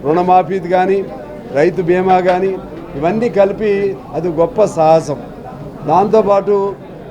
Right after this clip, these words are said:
వైద్యానికి, విద్యా రంగానికి మేము, మేము డిమాండ్ చేసినంత అయితే లేదు. మేము సహజంగా ఒక ఇరవై శాతం అన్నా విద్యారంగానికి ఉండాలని అంటాం,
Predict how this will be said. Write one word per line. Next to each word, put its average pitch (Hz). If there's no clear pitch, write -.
వైద్యానికి, 208
విద్యా 190
రంగానికి 190
మేము, 214
మేము 202
డిమాండ్ 220
చేసినంత 190
అయితే 185
లేదు. 170
మేము 202
సహజంగా 208
ఒక 156
ఇరవై 208
శాతం 208
అన్నా 214
విద్యారంగానికి 196
ఉండాలని 185
అంటాం, 175